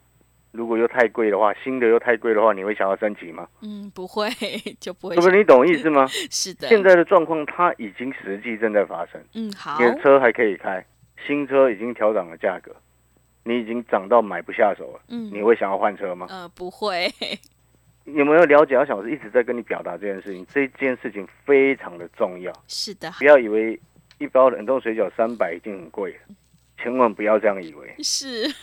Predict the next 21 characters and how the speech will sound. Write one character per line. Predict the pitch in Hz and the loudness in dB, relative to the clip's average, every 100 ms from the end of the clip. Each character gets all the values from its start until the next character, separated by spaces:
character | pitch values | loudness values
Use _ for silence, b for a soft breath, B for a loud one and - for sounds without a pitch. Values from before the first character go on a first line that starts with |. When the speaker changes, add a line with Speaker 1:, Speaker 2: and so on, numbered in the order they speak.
| 311 - 294 | -8 -8 -12
Speaker 2:
<laughs> | _ _ _ | _ _ _
Speaker 1:
哦， | 104 - 92 | -2 -2 -2
所 | 120 | -2
以 | 127 | -2
各 | - 123 | 2 2
位 | 113 | 2
所 | - 101 | 2 4
有 | |
好 | 95 78 | 4 2
朋 | 87 | -14
友， | 85 78 - _ _ _ _ _ _ - | -16 -18 -20 _ _ _ _ _ _ 4
要 | 147 127 _ _ | 6 6 _ _
抵 | 104 90 | -14 -14
抗 | 82 135 127 104 - | -12 -4 -4 -4 -4
这 | 113 | -2
一 | 117 | -2
波 | 113 107 | -2 -4
通 | - 110 113 | -4 -8 -8
膨 | 104 85 85 | -10 -12 -12
的 | 85 | -12
危 | 82 80 | -12 -14